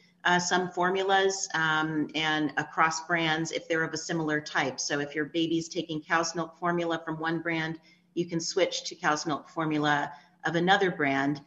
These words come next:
Uh, but, but the formulas may taste a little bit differently. And so it's important to,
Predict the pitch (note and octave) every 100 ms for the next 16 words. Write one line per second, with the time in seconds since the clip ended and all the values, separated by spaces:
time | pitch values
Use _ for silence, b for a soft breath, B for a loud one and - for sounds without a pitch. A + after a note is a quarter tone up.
0 | b b - F#3 G3 - - F#3+ - F3
1 | G3+ G#3 G3 F3+ F3 E3 E3 F3+ F3+ E3+
2 | D#3 D3 C3+ C#3 - D3 D3+ B2 D3 C#3+
3 | C#3+ D3+ - E3 E3 F3+ F3 - F3+ -
4 | E3+ - b b b _ - F#3 F3 E3+
5 | E3+ E3